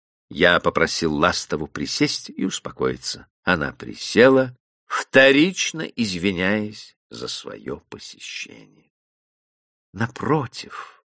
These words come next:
отвечал я ей, — «я вам благодарен. Я сам собирался к вам, а, может быть, был бы уже, если бы имел удовольствие знать ваш адрес или фамилию».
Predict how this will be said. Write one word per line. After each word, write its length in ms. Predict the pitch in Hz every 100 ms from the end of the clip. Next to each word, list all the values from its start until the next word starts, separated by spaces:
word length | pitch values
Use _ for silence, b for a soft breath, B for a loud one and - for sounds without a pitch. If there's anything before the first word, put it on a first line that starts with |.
| _
отвечал 520 | 85 - - - 57
я 160 | 57 55
ей, — 340 | 55 55 53 -
«я 160 | 135
вам 280 | 151 139 135
благодарен. 680 | 113 64 60 55 58 - - _ _ _ _ _ _
Я 420 | 78 110 156 170 -
сам 260 | - 285 285
собирался 520 | - 69 62 - 71
к 80 | 76
вам, 240 | 78 65 _ -
а, 160 | 117
может 320 | 131 160 139 139
быть, 300 | 147 - - _ _
был 240 | 123 151
бы 140 | 135
уже, 540 | 120 92 78 101 120 - _ _
если 320 | 65 82 -
бы 160 | 78 76
имел 220 | 64 62
удовольствие 580 | 57 58 87 - - 76
знать 320 | 64 67 -
ваш 280 | 53 - - -
адрес 540 | 92 113 120 113 - _
или 240 | 73 78
фамилию». 640 | 82 - 62 64 57 57